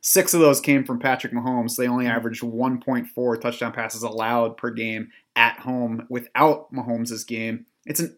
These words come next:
Speaker 1: okay spot for Russell Wilson, especially if the Pittsburgh run D remains strong. It was stronger than the pass D last year, stronger than the pass D last week, for sure.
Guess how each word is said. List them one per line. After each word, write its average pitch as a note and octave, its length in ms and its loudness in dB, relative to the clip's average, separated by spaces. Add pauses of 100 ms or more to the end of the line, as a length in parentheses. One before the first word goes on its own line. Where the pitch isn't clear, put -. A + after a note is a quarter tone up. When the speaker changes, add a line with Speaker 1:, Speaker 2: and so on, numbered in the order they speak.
Speaker 1:
okay F3 380 6
spot E3+ 400 4
for E3+ 200 2
Russell D3+ 400 0
Wilson, D3 520 0 (240)
especially E3+ 580 2
if D3+ 100 0
the D3 60 -6
Pittsburgh D3 400 -2
run B2+ 280 0
D C3+ 120 2
remains C3 400 2
strong. C3 400 0
It A#2 100 -2
was A2+ 160 -6
stronger B2 480 0
than A#2 140 -2
the A2+ 80 -4
pass A#2+ 300 -2
D B2 140 -2
last A2+ 360 -4
year, A#2+ 320 0 (200)
stronger E3 440 8
than F3 140 10
the D3 80 4
pass C3+ 280 4
D C#3 140 0
last A#2+ 300 -2
week, A#2+ 280 0 (280)
for B2+ 140 0
sure. B2 480 0